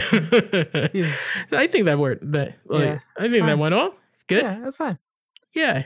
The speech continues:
Speaker 1: Thanks, everybody. It's great. Do you wanna, do you wanna say something weird for the, for the, um, the secret track that we put on the, at
Speaker 2: What
Speaker 1: the
Speaker 2: do
Speaker 1: end
Speaker 2: I
Speaker 1: of every
Speaker 2: have
Speaker 1: episode?
Speaker 2: to say? But, uh,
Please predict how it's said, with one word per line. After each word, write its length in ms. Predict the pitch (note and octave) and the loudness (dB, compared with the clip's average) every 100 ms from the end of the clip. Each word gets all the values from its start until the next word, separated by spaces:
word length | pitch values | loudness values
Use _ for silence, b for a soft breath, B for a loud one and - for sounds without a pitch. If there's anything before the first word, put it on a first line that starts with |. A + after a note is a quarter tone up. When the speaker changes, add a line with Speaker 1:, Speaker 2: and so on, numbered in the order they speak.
| - - | -8 -4
Speaker 1:
Thanks, 280 | C#4 D4 A#3 | -2 0 2
everybody. 560 | F3+ C#3+ B2 B2+ - _ _ _ | 2 2 0 -2 -6 _ _ _
It's 60 | - | -8
great. 340 | - G#3+ A#2+ - _ _ _ - | -2 0 -2 -8 _ _ _ 0
Do 60 | |
you 80 | G#3+ | 2
wanna, 400 | A3 A3 A3 G#3+ | 4 6 6 4
do 80 | G#3 | 2
you 80 | G#3+ | 0
wanna 120 | G#3 | 0
say 220 | G#3 G3+ G#3 | 2 2 0
something 360 | G#3 G3+ G3 | -2 0 2
weird 320 | F#3 G3 A3 - | 4 4 2 -2
for 200 | - F#3+ | -2 0
the, 440 | F#3+ F#3 F3+ F#3 - _ _ - | 2 2 2 -2 -12 _ _ -20
for 220 | - F3 | -6 -2
the, 200 | F3 E3+ | 0 2
um, 460 | E3+ E3+ E3+ E3+ F3+ _ F3 | 2 2 2 0 -4 _ -6
the 80 | |
secret 320 | F3 G3 F#3+ F#3 | -2 0 0 0
track 240 | F#3 F#3+ | -2 0
that 80 | G#3 | 2
we 120 | G3+ | 2
put 140 | G3+ | 2
on 140 | G#3 G#3 | 0 2
the, 120 | G#3 | 0
at 160 | G3+ - | -2 -2
Speaker 2:
What 160 | B3+ | 0
Speaker 1:
the 60 | C#4 | 2
Speaker 2:
do 60 | A#3+ | 2
Speaker 1:
end 120 | G3 | 2
Speaker 2:
I 20 | |
Speaker 1:
of 60 | G3 | 2
every 100 | G3 | 2
Speaker 2:
have 100 | G3 | 0
Speaker 1:
episode? 260 | - D3 | -2 -4
Speaker 2:
to 80 | B2 | -2
say? 380 | E3 D3 C#3+ C#3+ _ _ | -2 -2 -4 -6 _ _
But, 480 | D#3+ D#3 D#3 D3+ D#3 - | -10 -4 -4 -4 -6 -6
uh, 680 | D#3+ D#3 D3 C#3+ B2+ - | -6 -4 -6 -8 -10 -12